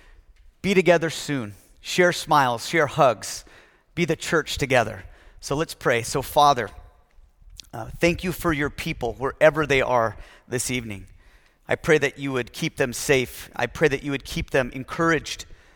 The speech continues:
Father, and that they would know they are the church, that this empty auditorium is not the church. You,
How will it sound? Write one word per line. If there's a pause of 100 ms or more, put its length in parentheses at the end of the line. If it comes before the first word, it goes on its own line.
(260)
Father, (280)
and
that
they
would
know
they
are
the
church, (320)
that
this
empty
auditorium
is
not
the
church.
You,